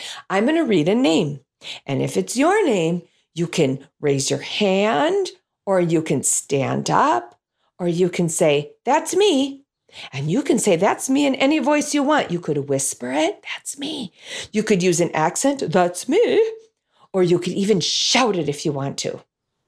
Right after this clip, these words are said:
And we began. Ashley,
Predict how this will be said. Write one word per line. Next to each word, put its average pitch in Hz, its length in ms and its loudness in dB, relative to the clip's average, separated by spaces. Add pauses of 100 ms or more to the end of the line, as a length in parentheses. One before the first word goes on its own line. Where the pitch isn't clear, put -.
(240)
And 147 160 -2
we 143 100 2
began. 165 520 0 (580)
Ashley, 269 1000 -2